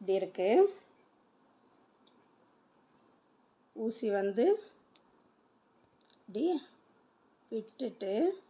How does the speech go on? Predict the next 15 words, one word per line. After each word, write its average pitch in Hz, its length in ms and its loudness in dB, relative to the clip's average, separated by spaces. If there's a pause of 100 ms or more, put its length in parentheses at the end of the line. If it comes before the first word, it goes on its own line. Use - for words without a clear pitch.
(160)
ஒயரை 208 400 2
இழுத்துட்டு 190 420 -4
வந்து 175 400 -4 (720)
ரெண்டு 208 240 -2
லூப் 220 260 2
வந்துருச்சு. 190 540 -4 (1000)
அதுல 208 340 -4 (1000)
ரெண்டு 233 220 0
லூப்பையுமே 226 440 2
கழட்டி 214 280 0
விடுறோம். 180 340 -4
இதுதாங்க 208 380 0
ஃபுல் 226 320 0
ஸ்டிச்சுமே, 226 600 0
இதுதாங்க 190 420 -2